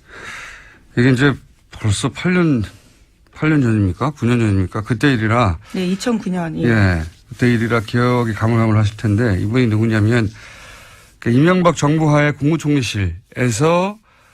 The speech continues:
Speaker 1: 민간인을 사찰했다라고 폭로했던 분이죠. 폭로했던 분인데, 어, 그때 첫 번째 사찰 대상이 언론이었어요. 이분의 폭로에 따르면.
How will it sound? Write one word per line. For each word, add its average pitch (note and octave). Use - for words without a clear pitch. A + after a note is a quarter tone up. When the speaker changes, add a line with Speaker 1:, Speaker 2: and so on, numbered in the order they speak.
Speaker 1:
민간인을 D#3+
사찰했다라고 B2+
폭로했던 E3
분이죠. G2+
폭로했던 C#3
분인데, A#2+
어, A#2+
그때 E3+
첫 A3
번째 G3
사찰 F#3
대상이 C3
언론이었어요. B2+
이분의 A2
폭로에 C#3+
따르면. B2